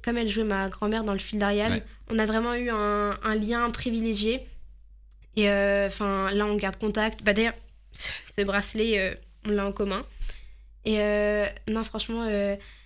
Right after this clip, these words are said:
Speaker 1: c'est une personnalité très drôle, très humaine. Enfin, c'est vraiment un amour et
Speaker 2: Ouais, ça se ressent, ça se ressent dans le, dans le, dans le jeu, dans, dans les scènes qu'on voyait dans Le fil d'Ariane.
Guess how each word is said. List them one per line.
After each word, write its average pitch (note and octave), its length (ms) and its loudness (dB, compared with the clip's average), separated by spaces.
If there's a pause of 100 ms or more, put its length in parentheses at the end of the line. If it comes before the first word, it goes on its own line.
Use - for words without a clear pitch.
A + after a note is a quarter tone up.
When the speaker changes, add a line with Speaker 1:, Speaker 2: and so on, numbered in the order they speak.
(280)
Speaker 1:
c'est A#3+ 80 2
une A3 60 2
personnalité A#3 760 -2
très C4+ 240 -2
drôle, A#3+ 560 -2
très B3+ 720 -2 (240)
humaine. A#3 320 0
Enfin, A3 320 -2
c'est - 160 -6
vraiment G#3 220 0
un G3+ 100 0
amour G3+ 320 -2
et F3+ 360 -4 (200)
Speaker 2:
Ouais, G2+ 80 2
ça F#2+ 160 -2
se - 80 -4
ressent, G2+ 260 0
ça G#2 140 0
se E2+ 80 -6
ressent G2+ 340 0
dans F2 180 0
le, E2 280 -2
dans E2 160 -4
le, D#2+ 200 -4
dans E2 140 -2
le E2+ 80 -4
jeu, F#2 540 0
dans, D2+ 340 -2
dans D#2+ 140 -4
les E2+ 100 -2
scènes F2+ 240 -2
qu'on F2 100 -6
voyait E2+ 200 0
dans D#2+ 120 -2
Le D#2 60 -2
fil E2 200 -4
d'Ariane. D#2 600 0